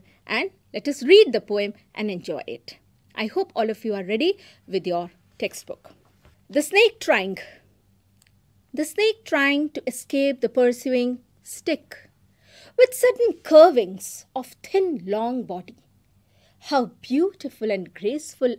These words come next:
are his shapes! He glides through the water away from the stroke. Oh, let him go over the water, into the reeds to hide without hurt. Small and green,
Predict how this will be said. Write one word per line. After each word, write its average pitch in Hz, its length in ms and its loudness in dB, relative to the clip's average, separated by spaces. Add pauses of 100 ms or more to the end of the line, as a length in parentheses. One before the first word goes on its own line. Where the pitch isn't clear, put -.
are 233 260 -6 (100)
his 311 220 -10
shapes! - 640 -6 (720)
He 440 220 8
glides 359 800 2
through 427 260 6
the 427 140 4
water 349 440 6
away 262 600 2 (480)
from 294 480 -2
the 339 80 -2
stroke. - 640 -8 (760)
Oh, 247 360 0 (400)
let - 300 -4
him 302 180 0
go 240 300 4
over 214 220 -4
the 196 100 -8
water, - 320 -10 (920)
into 453 320 6
the 349 120 4
reeds 359 500 6
to - 160 -8
hide 285 480 -4
without 339 420 -2
hurt. 349 320 -4 (880)
Small 302 600 0
and 320 220 2
green, 311 320 2